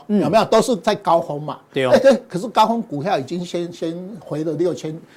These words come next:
Speaker 2: 回档了嘛，
Speaker 1: 嗯。
Speaker 2: 有没有？这个是我们股票市场走在前面，好，
Speaker 1: 好。
Speaker 2: 那今年应该会，会再下来，哈，这个是我们营收，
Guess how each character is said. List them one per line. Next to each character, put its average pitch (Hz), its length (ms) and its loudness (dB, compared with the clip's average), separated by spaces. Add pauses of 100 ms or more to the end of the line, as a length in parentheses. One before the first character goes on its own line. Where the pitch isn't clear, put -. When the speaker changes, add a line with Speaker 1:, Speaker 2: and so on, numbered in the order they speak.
(200)
Speaker 2:
回 165 140 6
档 143 260 0
了 135 100 -6
嘛， 120 120 -14
Speaker 1:
嗯。 208 220 2
Speaker 2:
有 131 80 -2
没 165 80 0
有？ 170 180 2
这 - 100 -4
个 180 80 2
是 190 120 0
我 160 160 4
们 147 120 -6
股 147 140 -6
票 202 140 0
市 240 120 -10
场 185 140 -4 (160)
走 127 220 -4
在 151 220 0
前 127 300 -12
面， 147 160 -10 (220)
好， - 100 -4
Speaker 1:
好。 - 200 -10
Speaker 2:
那 262 140 6
今 262 200 4
年 196 120 4
应 175 100 -4
该 180 160 2
会， 175 300 -2 (260)
会 180 140 0
再 151 180 -4
下 - 220 -4
来， 107 160 -12
哈， 156 120 -6
这 175 100 -6
个 180 80 4
是 185 140 0
我 165 140 4
们 135 240 -8
营 147 220 -10
收， 147 280 -6